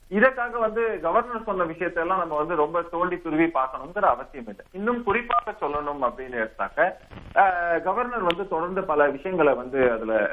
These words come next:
சொல்றாரு அப்படின்னு எடுத்தீங்கன்னா, இங்கேயே மா-, மா-, மாநில அரசு என்ன சொல்றோம், ஒண்ணு என்ன சொல்றாங்க, "நாங்க முன்னாடியே பண்ணிட்டோம், நாங்க முன்னாடியே பண்ணிட்டோம்னா," ஒரு மத்திய அரசானது இந்தியா மொத்தத்திற்கும் நலன்கிற ஒரு விஷயத்துல கொண்டு வராங்க. ஒரு சிலர் முன்-, முன்னேறி இருப்பாங்க,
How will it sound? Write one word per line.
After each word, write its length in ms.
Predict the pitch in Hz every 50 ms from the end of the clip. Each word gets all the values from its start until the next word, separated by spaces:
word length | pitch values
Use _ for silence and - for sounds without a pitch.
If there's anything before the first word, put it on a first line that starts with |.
| 107 113 - -
சொல்றாரு 480 | 147 143 147 135 120 120 127 123 - -
அப்படின்னு 340 | 120 117 139 139 127 113 104
எடுத்தீங்கன்னா, 440 | - - 104 - - 101 135 - - - - - _ _ -
இங்கேயே 500 | 202 240 269 285 269 285 294 302 302 277
மா-, 360 | 208 190 196 185 185 180 170
மா-, 200 | 165 165 165 160 165
மாநில 360 | 170 196 247 277 285 277 277
அரசு 320 | 254 240 240 233 277 262
என்ன 200 | 240 226 220 240
சொல்றோம், 400 | 233 - 202 185 185 196 190 180 - 139 151
ஒண்ணு 220 | 175 208 233 254 247
என்ன 140 | 220 196 202
சொல்றாங்க, 360 | - 190 156 156 151 147 147
"நாங்க 220 | 165 202 208 202 185
முன்னாடியே 380 | 175 185 175 175 170 180 185
பண்ணிட்டோம், 400 | 185 185 143 131 120 - 143 143
நாங்க 260 | 170 214 240 233 240
முன்னாடியே 360 | 226 214 208 202 202 196 196 196
பண்ணிட்டோம்னா," 640 | - 160 156 147 - 131 113 110 113 120 123 - - _ - _ - _ _ _ -
ஒரு 200 | 127 131 135 135
மத்திய 380 | 131 151 185 185 208 269 277
அரசானது 560 | 262 226 202 196 190 - 196 175 175 190 202 220
இந்தியா 580 | 214 170 160 185 202 202 233 240 240 233 220
மொத்தத்திற்கும் 880 | 226 156 160 - - - 247 254 - - 262 262 240 - - 277 240 233 - - - - - -
நலன்கிற 640 | 160 170 185 214 240 233 233 233 208 214 196 190 180
ஒரு 200 | 175 165 165 165
விஷயத்துல 280 | 160 214 196 196 185
கொண்டு 180 | 185 180 156 180
வராங்க. 260 | 175 165 147 131 120
ஒரு 320 | 113 123 147 185 208 208 -
சிலர் 240 | 233 247 262 247 233
முன்-, 400 | 233 233 240 233 247 233 214 208
முன்னேறி 420 | 214 226 233 254 254 247 247 233
இருப்பாங்க, 280 | 220 - - 214 220